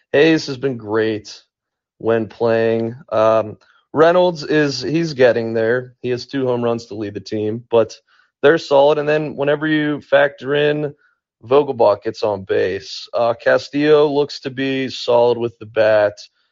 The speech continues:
Chavis is doing really well to start the year. Marisnick has even put together some solid at-bats. Um, the offense might be all right, and I think the defense is solid. So the position players are solid for sure.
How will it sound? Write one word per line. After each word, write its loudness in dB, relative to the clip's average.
Chavis 0
is -8
doing 0
really 0
well 0
to -18
start -2
the -10
year. -2
Marisnick 2
has -8
even -4
put -4
together 0
some -10
solid 0
at-bats. -2
Um, 0
the -2
offense 0
might 2
be 0
all 4
right, 2
and -4
I -6
think -8
the -6
defense -6
is -8
solid. 2
So -8
the -10
position -2
players 2
are -6
solid 0
for -8
sure. -6